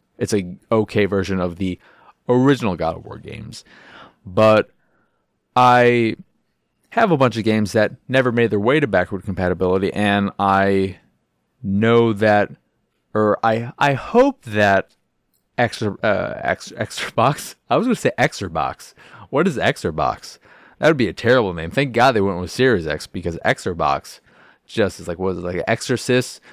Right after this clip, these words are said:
meets the Xbox, and you have your Extra Boxer going down the, the stairs all crooked like. I don't know what the hell I'm talking about. But I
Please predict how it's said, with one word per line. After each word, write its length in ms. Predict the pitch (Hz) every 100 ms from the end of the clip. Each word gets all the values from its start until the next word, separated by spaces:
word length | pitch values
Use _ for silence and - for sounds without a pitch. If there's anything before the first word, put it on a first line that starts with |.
| _
meets 220 | 104 107
the 80 | 107
Xbox, 720 | 101 113 - 123 127 127 - _ _ _ _ _
and 100 | -
you 60 | 95
have 140 | 95
your 80 | 92
Extra 560 | 98 - - 104 95 98 - _ _
Boxer 600 | 107 101 107 - 107 101
going 440 | 95 95 98 101 95
down 280 | 98 98
the, 240 | 95 92 95 _ _ _
the 100 | -
stairs 520 | - 110 104 104 104 101
all 340 | 98 98 92 _ _ _
crooked 320 | - 110 107
like. 380 | 104 104 101 _ _ _ _
I 60 | -
don't 140 | 113
know 60 | 92
what 100 | 78
the 60 | 80
hell 80 | 78
I'm 60 |
talking 240 | 85 80 82
about. 180 | 80 - -
But 260 | - 143 - _ _ _ _ _ _ _ _ 123
I 640 | 123 120 120 113 110